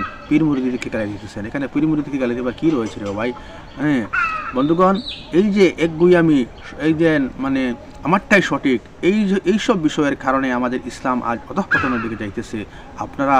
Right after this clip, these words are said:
যারা এই ভিডিওটিতে নয়-, নতুন এসেছেন, তারা বেশি বেশি করে শেয়ার করবেন, যাতে রফিকুল ইসলামের সাইদের খানেও গিয়ে এই রকমের প্রতিবাদ গিয়ে পৌঁছতে পারে, এরকম বিষয়ে গিয়ে পৌঁছতে পারে, এবং আগামীতে কোনো, কোনো বক্তব্য দেওয়ার আগে যাতে বুঝে শুনে উনি, উনি বক্তব্য দেন এবং কাউকে দোষারোপ করার, করার আগে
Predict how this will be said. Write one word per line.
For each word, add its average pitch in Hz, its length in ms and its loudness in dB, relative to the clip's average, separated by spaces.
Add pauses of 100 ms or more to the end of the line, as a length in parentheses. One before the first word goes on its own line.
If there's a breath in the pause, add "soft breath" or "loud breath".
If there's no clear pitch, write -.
(320)
যারা 131 160 0
এই 127 120 2
ভিডিওটিতে 143 400 -2
নয়-, 143 220 -2
নতুন 185 140 -2 (100)
এসেছেন, 180 280 -2 (320 loud breath)
তারা 147 160 2
বেশি 135 260 0
বেশি 175 140 -4
করে 160 240 0
শেয়ার 196 260 2
করবেন, 160 260 2
যাতে 135 200 -2
রফিকুল 131 360 -2
ইসলামের 131 320 -4
সাইদের 113 320 -6
খানেও 127 320 -4
গিয়ে 123 160 0 (340 loud breath)
এই 151 180 0
রকমের 139 340 -2
প্রতিবাদ 131 380 -2
গিয়ে 120 160 -4
পৌঁছতে 139 300 -6
পারে, 151 140 0 (440 loud breath)
এরকম 139 280 -2
বিষয়ে 135 280 -2
গিয়ে 127 140 -2
পৌঁছতে 131 220 -10
পারে, 139 180 -2 (100)
এবং 123 100 -4 (140)
আগামীতে 160 340 0
কোনো, 135 180 -4 (280)
কোনো 143 220 -4
বক্তব্য 135 360 -6
দেওয়ার 127 240 0
আগে 117 160 -4 (260 loud breath)
যাতে 113 160 -10
বুঝে 131 260 -2
শুনে 135 140 -2
উনি, 123 180 -2 (180)
উনি 120 180 -4
বক্তব্য 117 260 -8 (120)
দেন 117 120 -4 (520 loud breath)
এবং 170 160 4 (140)
কাউকে 139 240 4
দোষারোপ 139 380 -2
করার, 127 280 2 (140)
করার 123 200 0 (100)
আগে 113 220 -2